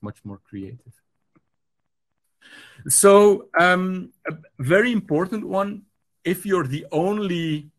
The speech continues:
if you're the only one in the team who tries to build habits, then it won't work. If you want to stick to Pomodoro, but everyone keeps interrupting you in these, uh,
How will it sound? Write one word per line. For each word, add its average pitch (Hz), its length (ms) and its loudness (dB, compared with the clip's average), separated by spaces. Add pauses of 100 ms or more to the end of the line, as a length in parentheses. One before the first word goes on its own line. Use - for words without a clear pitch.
(120)
if 156 200 -10
you're 139 100 -4
the 131 140 -10
only 156 280 -4
one 139 160 -4
in 131 100 -6
the 123 60 -6
team 139 300 -8
who 120 100 -8
tries 127 460 -6
to 127 80 -12
build 117 340 -8
habits, 139 360 -8
then 120 180 -8
it 123 100 -12
won't 113 220 -10
work. 131 260 -2
If 123 160 -12
you 127 100 -6
want 127 200 -6
to 127 60 -16
stick 160 240 -10
to 139 80 -16
Pomodoro, 127 640 -4 (300)
but 127 100 -2
everyone 143 380 -2
keeps 165 260 -10
interrupting 139 600 -4
you 117 260 -4
in 110 160 -6
these, 113 320 -8
uh, 107 220 -2